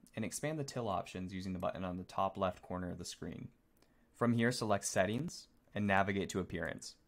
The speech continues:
Starting with the theme, we can select from the already applied light mode,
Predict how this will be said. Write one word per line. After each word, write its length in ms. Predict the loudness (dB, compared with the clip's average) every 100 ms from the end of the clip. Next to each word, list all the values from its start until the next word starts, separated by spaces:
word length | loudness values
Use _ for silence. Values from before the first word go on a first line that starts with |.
| _ _ _ _ _ _ _ _
Starting 380 | 4 6 6 4
with 100 | 0
the 80 | 0
theme, 400 | 2 2 0 -4 -8
we 80 | -4
can 140 | -2
select 300 | 0 2 2
from 140 | 2 0
the 60 |
already 400 | 4 6 6 4
applied 380 | 0 4 4 6
light 240 | 4 2 2
mode, 340 | 0 0 -2